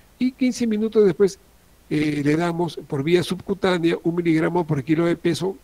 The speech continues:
cada doce horas. Lo utilizamos más porque es de más fácil manejo, ¿no? Pero también podemos utilizar la heparina, aquí está, la heparina no fraccionada en un bolo de sesenta,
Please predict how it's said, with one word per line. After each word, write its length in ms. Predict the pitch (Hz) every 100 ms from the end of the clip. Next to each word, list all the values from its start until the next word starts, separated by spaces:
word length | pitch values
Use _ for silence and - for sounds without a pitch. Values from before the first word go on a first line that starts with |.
| -
cada 360 | - 160 160 156
doce 400 | 139 143 - 110
horas. 440 | 104 98 - - _ - _ -
Lo 60 |
utilizamos 600 | 160 185 180 233 220 202 196
más 300 | 196 185 - _ - _ _
porque 640 | 160 156 147 160 143 156
es 120 | 160
de 100 | 151
más 260 | 147 160 147
fácil 360 | 165 156 175 165
manejo, 640 | 123 113 147 120 - - _ _
¿no? 160 | 180 254 _ _ _ _ _ _ _ _ - - - -
Pero 240 | 156 180 185
también 380 | 160 160 165
podemos 440 | 170 143 143 160 185
utilizar 500 | 170 156 156 156 160
la 180 | 160 139
heparina, 600 | 143 135 156 156 170 180 _ _ _ _ _ _
aquí 180 | - -
está, 220 | 175 - 196
la 80 | 147
heparina 340 | 143 143 151
no 140 | 151
fraccionada 800 | 147 151 143 185 165 160 151 151 160
en 80 | 165
un 300 | 143 156 151
bolo 360 | 151 151 156 151
de 100 | 135
sesenta, 540 | 131 - 151 160 151